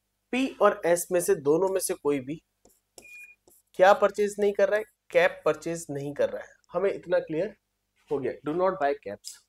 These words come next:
S and U bought trouser and shoes respectively। S trousers, U shoes। S bought trousers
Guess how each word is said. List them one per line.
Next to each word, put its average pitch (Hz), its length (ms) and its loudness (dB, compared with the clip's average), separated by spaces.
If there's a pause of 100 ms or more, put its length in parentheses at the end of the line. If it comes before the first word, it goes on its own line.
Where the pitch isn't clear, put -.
(840)
S 285 280 4 (100)
and 208 380 2
U 214 60 -2 (200)
bought 131 240 2 (380)
trouser 139 480 0 (160)
and 156 120 -4
shoes 165 580 -6
respectively। 143 600 -6 (200)
S 208 200 0 (800)
trousers, 139 600 0 (460)
U 262 160 -4 (600)
shoes। 120 320 -4 (680)
S 226 140 4
bought 175 380 2 (140)
trousers 123 400 0